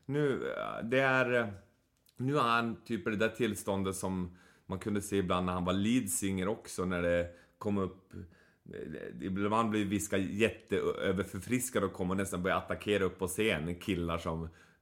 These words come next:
eh, han tst, kunde slänga tillbaka ut dem. Och jag tänkte,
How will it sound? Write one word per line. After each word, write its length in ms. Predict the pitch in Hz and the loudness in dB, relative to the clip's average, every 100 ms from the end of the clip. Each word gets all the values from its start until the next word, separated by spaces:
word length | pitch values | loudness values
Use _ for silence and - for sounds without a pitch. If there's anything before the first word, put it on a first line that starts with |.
| - | -8
eh, 180 | 64 87 | -6 -4
han 140 | 90 | -4
tst, 340 | 90 - - - | -4 -6 -6 -2
kunde 220 | 117 110 | 0 0
slänga 380 | - 107 107 110 | 0 0 0 2
tillbaka 500 | 117 107 113 113 123 | 2 4 2 2 2
ut 260 | 160 160 | 2 2
dem. 200 | 110 87 | 0 2
Och 80 | 92 | 0
jag 120 | 85 | 0
tänkte, 320 | 110 92 85 | -2 -2 -4